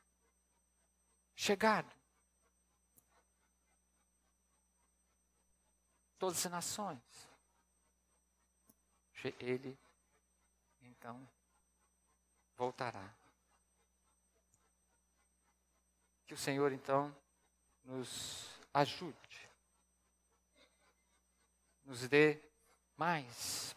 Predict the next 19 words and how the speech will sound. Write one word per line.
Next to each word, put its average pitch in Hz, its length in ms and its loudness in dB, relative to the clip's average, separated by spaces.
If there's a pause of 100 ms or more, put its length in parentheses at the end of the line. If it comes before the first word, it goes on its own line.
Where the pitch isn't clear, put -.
paixão 147 560 -2
pelas 120 380 -8
almas, - 480 -12
mas 139 180 2
que - 60 -12 (1800)
o 151 60 2
amor 180 220 4
de 180 100 -4
Cristo - 420 -2
possa - 260 -6
estar 143 380 10 (560)
nos, - 340 -8
nos 139 220 -12
contran-, 160 500 0 (120)
nos - 160 -20
constrangendo. 165 760 -2 (3500)
Que 151 80 -18
possamos 165 440 -6
continuar, 131 720 2